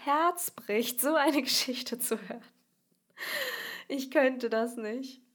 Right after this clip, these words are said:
Ich muss, ich muss ganz klar zugeben, ich bin ein absoluter Weihnachtsfan und ich genieße den Dezember jedes Jahr, auch wenn uns ja mittlerweile Schnee meistens nicht mehr gegönnt wird, was ich wirklich sehr bedauere.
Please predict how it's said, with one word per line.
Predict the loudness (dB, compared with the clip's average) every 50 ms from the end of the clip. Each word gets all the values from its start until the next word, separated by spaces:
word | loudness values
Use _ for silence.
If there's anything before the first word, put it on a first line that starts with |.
| _ _ _
Ich | -4 -2 -2 0
muss, | 2 2 2 2 2 0 -8 -6 -2 -2
ich | 0 0 0
muss | 0 0 0 0 2
ganz | 2 4 4 2 -2
klar | 0 0 0 0
zugeben, | 0 -2 -4 -2 -2 -2 -2 -2
ich | -4 -6 -4 -2
bin | -2 0 0
ein | 0 0 0
absoluter | 4 6 6 6 4 2 0 0 0 2 2 0 0 2 2 4
Weihnachtsfan | 4 4 4 4 2 -2 -4 -6 -8 -4 -2 0 2 2 0 -2
und | -4 -6 -6 -8 -8 -8 -8
ich | -6 -6 -6 -4
genieße | -4 -4 -4 -2 -2 0 0 0 0 0 -2 0
den | 0 0 0
Dezember | -2 -4 -6 -4 -4 -2 -2 -2 -2
jedes | -2 -2 -2 -2 0 0 -2 -4 -4 -2
Jahr, | 0 0 0 0 -2 -4 -8 -12 -20 -18 -18 -18 -18 -8 0
auch | 4 8 8 8 6 6
wenn | 2 0 0
uns | 0 -2 -2
ja | -2 0
mittlerweile | -2 -2 -2 0 0 2 2 2 2 2 0 0 0
Schnee | -2 -2 -2 -2 0 0
meistens | 2 0 0 0 -2 -4 -8 -6 -4
nicht | -4 -6 -4 -6
mehr | -6 -6
gegönnt | -6 -4 -4 -6 -6 -4 -4
wird, | -4 -4 -4
was | -6 -6 -6
ich | -8 -6 -4
wirklich | -4 -4 -4 -4 -6 -8 -8 -8
sehr | -8 -6 -4 -2 -2 -2
bedauere. | -4 -6 -6 -8 -6 -4 -4 -6 -6 -6 -10 -10 -12 -12